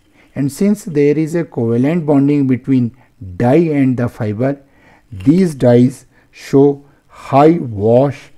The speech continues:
fastness. So students, this is all about the classification of dyes. For a recap,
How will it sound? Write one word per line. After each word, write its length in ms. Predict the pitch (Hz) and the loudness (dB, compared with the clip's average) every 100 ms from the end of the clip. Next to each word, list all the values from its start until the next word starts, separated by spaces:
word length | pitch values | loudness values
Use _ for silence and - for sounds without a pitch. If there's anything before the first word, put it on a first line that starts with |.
| - | -20
fastness. 920 | - - - 139 127 - 107 90 - - - _ _ _ _ _ _ _ _ - _ _ _ _ _ _ _ _ _ _ _ _ _ _ _ _ _ _ _ _ _ _ - | -20 -10 -2 -2 -2 -10 -12 -12 -16 -20 -20 _ _ _ _ _ _ _ _ -20 _ _ _ _ _ _ _ _ _ _ _ _ _ _ _ _ _ _ _ _ _ _ -8
So 360 | 127 110 107 - _ - | -2 0 -2 -6 _ -20
students, 600 | - 135 135 143 147 - _ _ - | -6 0 4 2 0 -10 _ _ -12
this 200 | 120 - | -10 -6
is 220 | 123 - _ | -6 -8 _
all 400 | 131 135 147 151 - - _ _ _ _ _ _ _ - | 2 4 4 0 -8 -20 _ _ _ _ _ _ _ -8
about 560 | 123 104 123 131 127 - | -4 2 4 4 0 -6
the 280 | 120 120 - _ | -6 -6 -10 _
classification 920 | - 131 127 - 131 - 117 - 113 | -4 -2 -2 -6 -14 -8 -8 -4 -6
of 260 | 107 101 92 | -6 -8 -8
dyes. 440 | 107 120 139 - _ _ - _ | -4 -2 -2 -4 _ _ -20 _
For 320 | - 117 107 | -12 -6 -4
a 200 | 107 104 | -4 -4
recap, 560 | 117 123 156 139 139 | -4 -2 0 0 -4